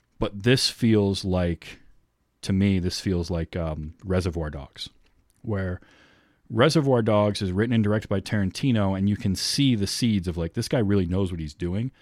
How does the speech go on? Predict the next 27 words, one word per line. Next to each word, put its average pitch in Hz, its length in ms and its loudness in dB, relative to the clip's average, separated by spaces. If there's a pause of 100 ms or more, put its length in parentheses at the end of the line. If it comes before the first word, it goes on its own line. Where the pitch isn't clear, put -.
(280)
I 101 100 -6
feel 233 220 -2
like 190 200 0
you 123 60 0
get 120 180 4
that 107 180 2
with 92 100 -4
Richard 92 300 -4
Kelly 98 340 -2
here. 78 540 -4 (320)
Unfortunately, 101 1040 0 (260)
most 117 540 2
of 101 140 -2
what 101 100 0
he's 92 180 -2
done 95 280 0
since 104 360 -4
this, - 560 -8 (640)
I 95 80 -8
haven't 110 140 0
really 98 140 0
cared 98 300 -4
a 110 40 0
whole 123 160 -2
lot 127 180 -6
for. 135 300 -4 (1080)
Um, 85 460 -2